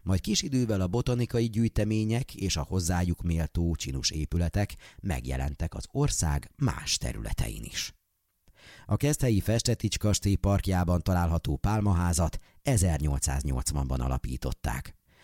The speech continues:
A kilencvenes évek elején felújították, ma már Közép-Európa egyik legszebb pálmaházaként tartják számon. A trópusi üvegházat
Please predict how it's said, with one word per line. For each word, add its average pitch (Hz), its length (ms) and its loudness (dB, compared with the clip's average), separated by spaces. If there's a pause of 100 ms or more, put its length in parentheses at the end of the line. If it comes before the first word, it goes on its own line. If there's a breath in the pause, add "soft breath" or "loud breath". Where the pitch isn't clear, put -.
(320 loud breath)
A 82 100 0
kilencvenes 90 540 2
évek 80 280 0
elején 85 260 2
felújították, 76 1120 0
ma - 160 -2
már 104 200 0
Közép-Európa 98 840 0
egyik 78 280 -4
legszebb - 560 -2
pálmaházaként - 920 -4
tartják 67 420 -2
számon. 67 500 -2 (520 loud breath)
A 98 120 0
trópusi 123 460 2
üvegházat 92 640 -2